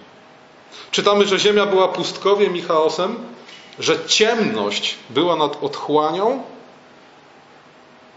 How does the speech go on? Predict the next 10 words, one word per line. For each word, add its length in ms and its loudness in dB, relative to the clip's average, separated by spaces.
i 60 -12
wtedy 340 0
wkracza 420 0
Bóg, 460 -4
który 320 -2
mówi: 380 -2
"Niech 480 -2
się 200 -2
stanie 480 -4
światłość". 760 -6